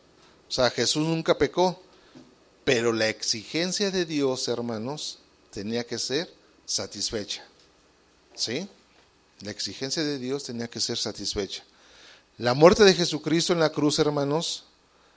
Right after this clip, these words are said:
ha sido el pago que ha sido dispuesto para el rescate del pecador que merecía el castigo. ¿Sí? Entonces, Cristo, hermanos,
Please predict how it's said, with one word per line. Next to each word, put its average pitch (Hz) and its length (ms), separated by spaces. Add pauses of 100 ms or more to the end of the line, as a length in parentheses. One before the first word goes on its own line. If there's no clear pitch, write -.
(260)
ha 139 180
sido 175 300
el 147 120
pago 156 520 (880)
que 135 140
ha 151 100
sido 156 320
dispuesto 147 800 (640)
para 123 280
el 117 120
rescate 151 880 (640)
del 113 320
pecador 120 720 (180)
que 117 140
merecía 104 480
el 110 100
castigo. 110 580 (920)
¿Sí? 165 380 (720)
Entonces, 147 720 (100)
Cristo, 185 560
hermanos, 156 680